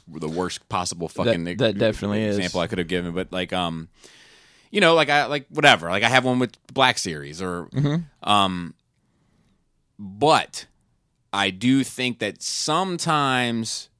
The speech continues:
Speaker 1: the completionist avenue with you specifically isn't the right call.
Speaker 2: Okay.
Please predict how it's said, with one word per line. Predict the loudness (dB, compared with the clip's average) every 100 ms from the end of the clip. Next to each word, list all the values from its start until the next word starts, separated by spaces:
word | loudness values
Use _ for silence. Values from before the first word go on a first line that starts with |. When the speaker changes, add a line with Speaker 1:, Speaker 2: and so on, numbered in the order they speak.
| -18
Speaker 1:
the | -2 0 2 2 0 -2
completionist | -6 -6 -4 -4 -2 -2 -2 -2 -2 -4 -8 -16 -8
avenue | -2 0 0 -2 0 0 -2 -4 -6 -12 -18
with | -6 -2 -2 -4
you | -12 -6 -4 -2
specifically | -4 -4 -4 -2 -4 -4 -8 -8 -10 -10 -14 _ _
isn't | 0 2 2 2
the | 0
right | 0 -2 -4
call. | -4 -4 -4 -8 -10
Speaker 2:
Okay. | -4 -2 -2